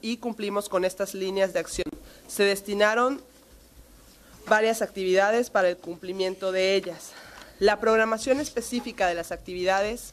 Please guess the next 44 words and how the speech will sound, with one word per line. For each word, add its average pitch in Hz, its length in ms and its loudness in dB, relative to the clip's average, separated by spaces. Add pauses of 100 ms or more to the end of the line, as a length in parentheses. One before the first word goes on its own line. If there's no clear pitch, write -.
para, 156 540 -2
para 170 180 0
este 180 260 -2
ciclo 247 520 -2 (260)
las 196 180 2
pueden 233 240 4
encontrar 196 400 2
a 208 100 -2
partir 190 300 -6
de 202 80 2
la 180 160 0
página 185 380 -6
diecisiete 214 720 -4 (400)
en 190 140 -2
la 185 120 0
tabla 208 520 0 (100)
de 214 460 -2
programación 185 580 0
de 208 60 -2
actividades 185 400 0
de 180 60 -10
la 170 100 -4
Comisión 175 380 -8
para 185 200 0
la 165 100 -4
Igualdad 165 360 -4
de 175 140 -10
Género, 202 440 -2 (280)
donde 247 420 4 (260)
se - 200 -2
hace 180 280 0
la 196 80 0
especificación 202 880 -4 (300)
de 196 220 4
estos 202 300 -2
dos 202 220 0
rubros, 240 380 2
que 202 100 -8
son 185 220 -2
actividad 185 480 0
legislativa 190 680 0
y 208 60 4
actividades 165 560 -2
conexas, 262 680 0